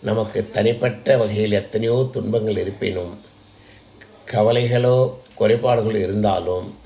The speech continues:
சுற்றி இருக்கும் மனிதர்களையும் உயிர்களையும் சந்தோஷமாக வைத்திருக்க வேண்டிய அவசியத்தை ஒரு ராட்சசன் தனது மரண தருவாயில் உணரவே முடியுமானால்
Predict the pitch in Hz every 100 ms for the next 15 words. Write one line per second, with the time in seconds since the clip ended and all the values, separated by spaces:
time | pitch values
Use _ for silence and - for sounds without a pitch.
0 | - - - - - - 113 104 104 139
1 | 135 127 113 - 110 104 110 117 113 117
2 | 120 110 101 110 110 113 117 - 95 101
3 | 120 - 120 117 113 104 101 - - 104
4 | 95 92 90 104 - 107 104 95 87 -
5 | - - - - - - - 104 101 90
6 | 95 120 - 156 131 135 131 123 110 101
7 | 101 98 95 110 131 131 113 110 107 107
8 | 107 104 95 95 110 113 113 107 101 98
9 | 101 98 95 95 101 90